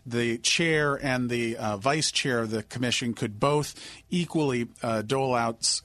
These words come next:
subpoenas as they investigate things. But really the crux of the matter is the actual focus of what this commission will do. And Nancy Pelosi believes firmly that it should still remain what actually happened leading up to the attack on the Capitol on January sixth.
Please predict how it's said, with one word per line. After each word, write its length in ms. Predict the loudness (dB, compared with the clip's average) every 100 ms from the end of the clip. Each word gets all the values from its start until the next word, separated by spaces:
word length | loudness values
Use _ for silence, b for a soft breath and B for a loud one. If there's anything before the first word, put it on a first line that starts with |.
| -4
subpoenas 760 | 0 0 -2 0 2 2 2
as 140 | 2 2
they 100 | 0
investigate 600 | 2 2 2 0 0 0
things. 240 | -2 -2 -4 B
But 140 | B 0
really 320 | 6 8 8
the 140 | 4
crux 500 | 0 0 4 4 4
of 80 | 0
the 80 | 0
matter 400 | 0 0 0 -2 B B
is 240 | B 0 0
the 160 | -2 -2
actual 760 | 2 2 2 0 2 2 0 2
focus 460 | 6 6 6 2 2
of 260 | -2 -4
what 240 | 0 0 2
this 180 | 0 0
commission 560 | 0 2 2 2 0
will 140 | 0 -2
do. 500 | 0 2 2 0 -2
And 420 | 0 2 2 0 -4 B B B
Nancy 380 | 0 0 0
Pelosi 420 | 2 2 4 2 0
believes 380 | 2 2 0
firmly 460 | 2 2 4 2 2
that 120 | 2
it 120 | 0
should 260 | 0 0 0
still 340 | 0 2 2
remain 600 | 4 2 2 2 2 0 2
what 260 | 2 2 0
actually 460 | -2 0 -2 -2
happened 420 | 2 0 2 -2
leading 420 | -2 0 0 0 0
up 320 | 0 0 -2
to 400 | -2 2 2 2
the 140 | 0
attack 440 | 0 0 0 0 0
on 260 | 2 2 2
the 80 |
Capitol 500 | 0 0 0 0 -2 -2
on 260 | 0 2
January 560 | 2 0 0 0 0 0
sixth. 420 | 0 0 0 -2